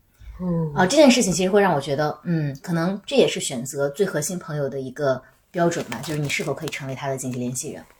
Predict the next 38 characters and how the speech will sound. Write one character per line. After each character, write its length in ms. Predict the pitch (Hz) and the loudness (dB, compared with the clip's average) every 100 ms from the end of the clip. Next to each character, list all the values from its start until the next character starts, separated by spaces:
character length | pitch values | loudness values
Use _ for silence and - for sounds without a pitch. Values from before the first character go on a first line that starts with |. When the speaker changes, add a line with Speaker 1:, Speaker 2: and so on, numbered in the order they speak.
| _ _ _ _ _ - - - | _ _ _ _ _ -18 -18 -6
Speaker 2:
还 140 | 151 | -2
有 80 | 131 | -2
一 40 | |
个， 180 | - - - | -4 -14 -8
我 120 | 156 | -4
另 140 | 160 | 0
外 100 | 170 | 0
一 60 | 160 | 0
个 80 | 160 | -4
好 140 | - | -8
朋 180 | - 165 | -10 -4
友， 220 | 147 - - - - - _ | -4 -4 -10 -16 -16 -20 _
嗯， 280 | 226 151 143 | -6 -4 -4
查 240 | 123 151 | -6 -6
出 140 | 151 196 | -4 -2
来 100 | 156 | -2
有 120 | 127 | -2
一 120 | 123 | -4
个， 400 | - 165 143 - _ _ _ _ | -2 0 0 -2 _ _ _ _
啊， 120 | 147 - | -14 -8
渐， 220 | - 247 | 2 4
渐 420 | 165 - - 254 190 | 4 -2 0 2 4
进 240 | 214 170 | 2 0
性 640 | - - - 180 151 127 | -2 -4 -4 -4 -6 -6
肿 240 | - 123 113 | -6 -6 -2
瘤， 240 | 117 123 - | -4 -6 -8
就 160 | - | -4
是 80 | 151 | -4
他 100 | - | -2
会 160 | 151 160 | 0 0
在 300 | 156 147 - | 0 -2 0
恶 120 | 165 | 0
性 160 | 156 156 | 0 0
和 260 | 156 151 151 - | -2 -4 -6 -6
良 220 | 147 135 | -2 0
性 160 | 160 156 | 0 -4
中 180 | 160 160 | -4 -4
间， 260 | 165 165 | -4 -6